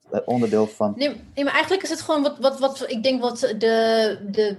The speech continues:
Speaker 2: wijkbewoners moeten doen, is wat Stacey Abrams heeft ook gedaan in Amerika, gewoon dat, eh, community organizing, getting out the vote, dus men-, dat mensen weten dat ze rechten hebben.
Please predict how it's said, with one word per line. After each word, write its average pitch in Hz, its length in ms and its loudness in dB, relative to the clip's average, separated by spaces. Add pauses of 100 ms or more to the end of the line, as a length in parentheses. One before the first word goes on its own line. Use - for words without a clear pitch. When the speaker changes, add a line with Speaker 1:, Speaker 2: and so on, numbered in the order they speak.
Speaker 2:
wijkbewoners 226 600 0
moeten 220 220 -6
doen, 226 160 -4
is 208 180 -2
wat 214 260 0
Stacey 214 440 0
Abrams 208 420 0
heeft 190 200 -2
ook 202 120 -4
gedaan 196 220 0
in 190 120 -2
Amerika, 196 380 0
gewoon 190 380 -4
dat, 185 300 2 (100)
eh, 190 400 2
community 233 420 0
organizing, 254 920 0 (380)
getting 226 340 4
out 202 140 2
the 196 180 2
vote, 208 440 2
dus 220 180 -6
men-, 208 260 0
dat 196 160 -2
mensen 226 340 -4
weten 208 180 -2
dat 185 100 -10
ze 175 160 -8 (160)
rechten - 360 -4
hebben. 285 360 0